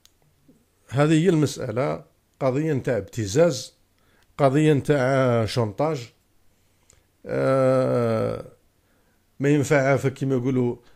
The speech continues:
ما يبقى في الواد غير حجارو. أتمنى هو أنه راني أفدتكم بهذا ال-،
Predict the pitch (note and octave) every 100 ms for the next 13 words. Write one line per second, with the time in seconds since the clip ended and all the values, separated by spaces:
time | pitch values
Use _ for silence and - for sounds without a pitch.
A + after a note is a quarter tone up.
0 | _ B2 C3+ C#3+ - C3+ C3+ C3+ D#3 A#2+
1 | A#2+ C3+ A#2 F#2+ B2 A#2 B2 D3 _ _
2 | _ _ _ _ _ _ - - C#3 D3
3 | D3+ C#3+ C#3 C#3 C3 C3+ C3 C3+ C3+ A#2+
4 | C3+ - - B2 G#2 A2 G#2+ G#2 G#2 G#2
5 | G2 G2 G2 F#2+